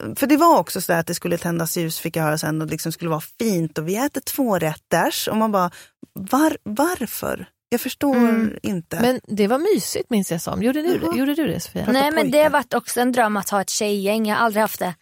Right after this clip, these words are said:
Speaker 1: Inte jag heller. Kan inte vi ha ett?
Speaker 2: Ja, vi bildar ett tjejgäng.
Speaker 1: Du och jag, Kalle.
Speaker 2: <laughs> Ja.
Speaker 3: Jag
Speaker 2: Vi
Speaker 3: kan vara
Speaker 2: bokar
Speaker 3: med.
Speaker 2: Ja, du får också vara med. Men det här
Speaker 1: Men du har ju haft tjejgäng.
Speaker 3: Ja, men jag vill
Speaker 2: Ja.
Speaker 3: ha fler tjejgäng.
Speaker 1: Åh, man kan ha fler.
Speaker 2: Men jag
Speaker 3: Mm.
Speaker 2: hade så här,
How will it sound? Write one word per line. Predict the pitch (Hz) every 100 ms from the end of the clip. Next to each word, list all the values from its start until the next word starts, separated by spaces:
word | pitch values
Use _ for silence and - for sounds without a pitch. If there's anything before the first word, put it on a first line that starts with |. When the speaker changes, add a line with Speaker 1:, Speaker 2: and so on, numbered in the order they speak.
| -
Speaker 1:
Inte | 392 466
jag | 381
heller. | 403
Kan | - 392
inte | 359
vi | 359 311
ha | 247 170
ett? | - -
Speaker 2:
Ja, | 247 330 302 - _ _ -
vi | 262
bildar | 311 240
ett | 208
tjejgäng. | - 202 208 214
Speaker 1:
Du | 220
och | 247
jag, | 196
Kalle. | - 233 190 196 240 - 453
Speaker 2:
<laughs> | - -
Ja. | 440 339 - - - - - - -
Speaker 3:
Jag | 233
Speaker 2:
Vi | 214
Speaker 3:
kan | 339
vara | 349
Speaker 2:
bokar | 285
Speaker 3:
med. | 269 269 277 285
Speaker 2:
Ja, | 339 330
du | 269
får |
också | 294 -
vara | 233
med. | 208 - - -
Men | 262 262 - 170 - 170
det | -
här | 254
Speaker 1:
Men | 254 220
du |
har | 269
ju | 370
haft | - 392 440 -
tjejgäng. | - 202 - - 165 -
Speaker 3:
Ja, | 151 151 156 220
men | 226 170
jag | 156
vill | 220
Speaker 2:
Ja. | 254 247
Speaker 3:
ha | 247
fler | - 156 254
tjejgäng. | 196 185 117 - - - - -
Speaker 1:
Åh, | 240 - _ _ _
man | 185
kan | - 226
ha | 247
fler. | - - 226 349 254
Speaker 2:
Men | 277
jag | 294 277
Speaker 3:
Mm. | 277 -
Speaker 2:
hade | 302 247
så | 247 233
här, | 202